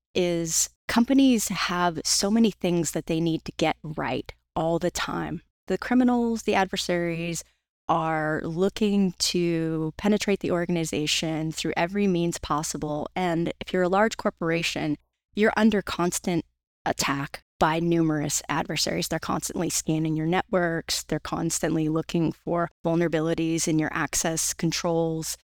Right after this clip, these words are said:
So when we go into a company, we're looking at the fundamentals. We're looking at, do you know your asset management? Do you know where your data is stored? Are you controlling access to your data? Do you have good access controls?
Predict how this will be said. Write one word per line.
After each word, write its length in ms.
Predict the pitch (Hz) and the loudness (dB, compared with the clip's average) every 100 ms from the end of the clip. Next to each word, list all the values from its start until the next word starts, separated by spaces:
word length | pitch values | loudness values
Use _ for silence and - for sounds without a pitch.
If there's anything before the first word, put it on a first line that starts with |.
| _ - | _ 4
So 300 | 208 190 - | 4 4 0
when 180 | 190 202 | 0 2
we 140 | 240 | 4
go 220 | 262 247 | 4 6
into 320 | 226 220 196 | 4 4 2
a 60 | 180 | 0
company, 440 | - 170 175 165 | 0 -4 0 -2
we're 140 | 160 170 | -2 0
looking 520 | 180 202 240 226 220 - | 0 2 4 4 4 2
at 380 | 175 156 - - - | 0 0 -4 -12 -6
the 80 | 170 | -4
fundamentals. 1040 | - 165 170 139 151 - 120 - - - - | 0 2 4 2 0 -2 -6 -4 -6 -6 -2
We're 180 | 180 | 0
looking 520 | 170 180 - 196 190 - | 2 0 2 2 2 0
at, 400 | 180 165 151 - - _ _ _ _ | 0 2 0 -4 -12 _ _ _ _
do 120 | 180 | 0
you 280 | 185 196 202 | 2 2 0
know 380 | 202 185 185 180 | 2 4 4 2
your 160 | 170 - | 0 2
asset 480 | 160 156 - 151 - | 2 2 0 -2 -2
management? 500 | 175 151 151 147 139 | -2 0 -2 -2 -2
Do 80 | - | 0
you 120 | 185 | 2
know 160 | 185 180 | 4 4
where 180 | 190 190 | 4 2
your 160 | 180 | 2
data 320 | 165 156 160 160 | 0 0 2 0
is 140 | 147 | -2
stored? 600 | - - 156 180 156 - - _ | -2 -4 -2 -2 -2 -4 -10 _
Are 120 | - 185 | 0 2
you 120 | 190 | 2
controlling 600 | 190 180 190 180 180 170 160 | 0 0 0 0 0 0 0
access 480 | 135 - 196 - | 0 0 -2 -2
to 180 | - 180 | -2 -2
your 220 | 165 156 | -2 -2
data? 460 | 147 131 143 - - _ _ - | -2 -2 -2 -6 -12 _ _ -2
Do 100 | 202 | 2
you 60 | |
have 200 | 208 - | 2 2
good 160 | 208 202 | 0 0
access 400 | - - 208 - | -2 -4 -4 -4
controls? 600 | - 190 - 190 156 143 | -2 -4 0 0 0 -2